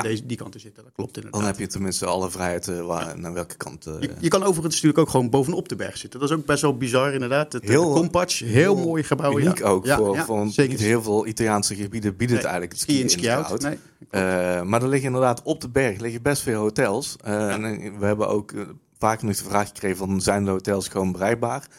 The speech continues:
Speaker 1: En Chrissy antwoordde daarop dat volgens mij sowieso op wisseldagen bepaalde tijden de, de wegen gewoon open
Speaker 2: Dan
Speaker 1: zijn.
Speaker 2: gaat de weg, eh, ja, want er is een weg omhoog inderdaad naar de,
Speaker 1: Ja.
Speaker 2: de Alpenweide inderdaad. Die is inderdaad, eh, op bepaalde tijden gesloten, maar je kan er komen en ze kunnen natuurlijk ook volgens mij met, eh, bagage via de grond nog gewoon brengen.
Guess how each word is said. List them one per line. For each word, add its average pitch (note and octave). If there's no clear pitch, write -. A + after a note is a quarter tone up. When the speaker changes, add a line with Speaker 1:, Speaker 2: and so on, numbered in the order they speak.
Speaker 1:
En A2
Chrissy C3
antwoordde B2+
daarop A#2+
dat A2+
volgens A2+
mij G#2+
sowieso A2
op F#2
wisseldagen A#2
bepaalde A2
tijden G2+
de, F#2+
de F#2+
wegen G2+
gewoon F#2
open C#3+
Speaker 2:
Dan D3+
Speaker 1:
zijn. -
Speaker 2:
gaat F3
de D#3+
weg, D#3+
eh, D3+
ja, C#3+
want B2+
er C3+
is D3+
een D3
weg C3+
omhoog C#3
inderdaad D#3+
naar D3
de, C#3+
Speaker 1:
Ja. C#3
Speaker 2:
de C#3
Alpenweide C3+
inderdaad. B2
Die A#2+
is -
inderdaad, B2
eh, A2+
op -
bepaalde B2
tijden A2
gesloten, D3
maar A#2+
je A#2+
kan D3+
er D#3
komen C#3+
en B2+
ze -
kunnen A2+
natuurlijk A2
ook -
volgens A2
mij A2+
met, A2
eh, G#2+
bagage A#2+
via B2
de B2
grond C3+
nog A2
gewoon B2
brengen. -